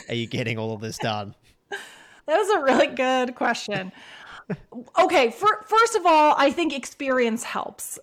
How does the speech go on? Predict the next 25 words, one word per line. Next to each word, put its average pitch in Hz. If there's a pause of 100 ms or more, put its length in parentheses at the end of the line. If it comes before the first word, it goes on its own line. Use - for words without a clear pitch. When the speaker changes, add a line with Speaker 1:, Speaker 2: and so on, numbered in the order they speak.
Speaker 2:
Experience 262
absolutely 202
helps. 180
So 220
that 240
video 262
that 233
you're 220
referencing, 208 (460)
I 233
had 254
the 247
idea 240
for 294
that, 254 (240)
booked 269
the 262
shoot, 240
shot 233
it, 226 (280)
and 214
had 220
it 226 (240)
live. 214 (520)
Um, 202